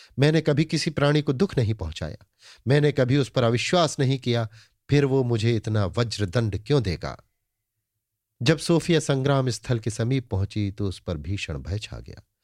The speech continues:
वो सड़क के किनारे एक मील के पत्थर पर बैठ गई। "वहां कैसे जाऊं?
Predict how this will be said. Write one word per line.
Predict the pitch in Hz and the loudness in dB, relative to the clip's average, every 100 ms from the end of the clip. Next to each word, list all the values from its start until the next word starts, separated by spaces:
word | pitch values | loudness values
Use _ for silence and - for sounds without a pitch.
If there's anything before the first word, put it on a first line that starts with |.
| _ _ _ - | _ _ _ 0
वो | 127 | 0
सड़क | 139 151 160 | 2 2 2
के | 156 139 | 0 0
किनारे | 143 139 131 131 | 2 2 2 0
एक | 139 123 110 | 0 -2 -2
मील | 120 131 107 | -2 -2 -4
के | 110 | -6
पत्थर | - 107 - | -6 -8 -8
पर | 92 87 | -10 -8
बैठ | 85 127 - | -4 -4 -6
गई। | - - _ _ _ _ _ | -14 -20 _ _ _ _ _
"वहां | 101 85 87 | -4 -4 -4
कैसे | 101 104 120 | -6 -6 -8
जाऊं? | 107 - | -10 -16